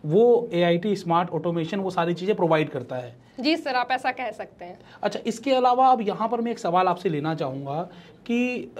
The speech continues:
Speaker 1: जैसे कि ये तो बात हुई कि आप जो स्मार्ट बना रहे हैं घरों को, तो जब कोई नया घर बनेगा तो चलो वहाँ पर आप सब चीज़ें कर सकते हैं, लेकिन जो already इतने लाखों करोड़ों घर बने हुए हैं उनका कैसे होगा, वो किस तरीके से
Speaker 2: अ,
Speaker 1: स्मार्ट
Speaker 2: सर,
Speaker 1: बनेंगे?
Speaker 2: ये आपने बहुत अच्छा क्वेश्चन पूछा है, क्योंकि, अ,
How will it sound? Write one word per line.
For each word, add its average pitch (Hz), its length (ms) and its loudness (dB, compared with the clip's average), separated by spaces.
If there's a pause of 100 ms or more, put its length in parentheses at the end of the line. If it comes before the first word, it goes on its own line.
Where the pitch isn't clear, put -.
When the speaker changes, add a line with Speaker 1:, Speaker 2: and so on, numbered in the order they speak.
Speaker 1:
जैसे 196 320 2
कि 247 460 -4 (360)
ये 190 180 2
तो 247 120 4
बात 240 280 2
हुई 240 120 -2
कि 240 140 -2
आप 233 240 4
जो 240 140 -2
स्मार्ट 202 360 0
बना 175 280 2
रहे 175 120 0
हैं 175 140 -4
घरों 143 260 -4
को, 147 380 -8 (300)
तो 214 80 2
जब 233 160 2
कोई 254 120 -2
नया 202 260 2
घर 190 220 -2
बनेगा 196 340 0
तो 202 140 -2
चलो 202 240 0
वहाँ 180 340 0
पर 190 100 0
आप 185 160 0
सब 185 140 -8
चीज़ें 190 280 -2
कर 180 140 2
सकते 147 320 -8
हैं, 131 200 -14 (340)
लेकिन 196 320 0
जो - 240 -2
already 220 460 2
इतने 220 240 0
लाखों 185 340 0
करोड़ों 208 380 4
घर 175 120 -2
बने 180 280 0
हुए 160 200 -2
हैं 139 280 -12
उनका 226 260 2
कैसे - 280 -8
होगा, 120 360 -14
वो 226 120 4
किस 226 160 -2
तरीके 370 300 4
से 254 80 4
Speaker 2:
अ, - 80 4
Speaker 1:
स्मार्ट 330 180 2
Speaker 2:
सर, 370 60 6
Speaker 1:
बनेंगे? 381 220 6
Speaker 2:
ये 392 220 6
आपने 320 360 0
बहुत 285 320 0
अच्छा 311 260 0
क्वेश्चन 277 300 -4
पूछा 220 240 -6
है, 233 60 -2
क्योंकि, 302 320 0
अ, 294 600 0